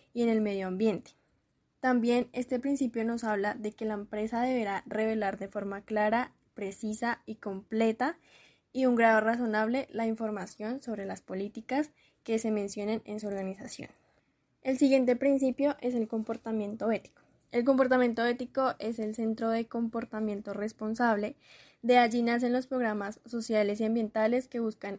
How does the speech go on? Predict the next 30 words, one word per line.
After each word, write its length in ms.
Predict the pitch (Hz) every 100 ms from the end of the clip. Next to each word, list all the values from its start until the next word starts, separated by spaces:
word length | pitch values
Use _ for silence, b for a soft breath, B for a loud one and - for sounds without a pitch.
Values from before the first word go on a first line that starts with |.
| -
el 220 | 220 214
bien 260 | 208 202 196
común, 460 | 196 202 240 277
la 180 | 214 208
justicia 600 | 208 196 - 233 240 277 269
y 120 | 226
el 80 | 208
respeto 480 | 208 - 214 240
por 100 | 240
el 140 | 233 208
medio 180 | 196 202
ambiente. 400 | 196 202 - - _ _ _ _ _ _ -
Es 180 | 269
importante 560 | 269 262 294 285 247 226
tener 240 | 247 247
un 120 | 226 220
comportamiento 840 | 226 233 240 247 226 208 196 214
ético, 460 | 214 214 - 208 -
ya 180 | 220
que 180 | 220 220
a 140 | 226 220
partir 380 | 226 226 208
de 220 | 208 202 208
esto 340 | - 214 226
la 340 | - 214 214 -
empresa 800 | 220 220 214 214 214 214 220 294 b b b
refleja 520 | - 233 233 240 247 254
a 40 |
sus 140 | 277
consumidores 880 | - 254 247 233 214 202 202 202 233